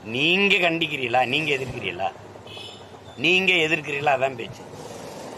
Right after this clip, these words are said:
அடுத்தவரை சொல்லாதீங்க. நீங்க என்னவா இருக்கு? நீங்களே உங்க மேடையில சொல்றீங்க, உங்க அப்பாவோட நூறு நா-, நூறு ரூபாவுக்கு ப-, நாணயம் வெளியிட்டதுக்கு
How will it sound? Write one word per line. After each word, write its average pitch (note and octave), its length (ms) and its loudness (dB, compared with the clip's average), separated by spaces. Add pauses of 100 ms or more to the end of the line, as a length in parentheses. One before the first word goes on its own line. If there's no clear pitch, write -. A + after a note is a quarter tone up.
(260)
அடுத்தவரை F#3 500 4
சொல்லாதீங்க. C3 400 4
நீங்க G3 320 4
என்னவா E3 340 6
இருக்கு? - 340 -2 (1700)
நீங்களே G#3 720 6
உங்க G3+ 280 8
மேடையில E3+ 580 4
சொல்றீங்க, C3 680 2 (460)
உங்க D3 200 4
அப்பாவோட F3 460 6
நூறு E3 280 0
நா-, C#3+ 280 2
நூறு D3+ 280 -4
ரூபாவுக்கு C3 480 2
ப-, A2 160 2
நாணயம் A#2+ 440 -2
வெளியிட்டதுக்கு B2 880 -2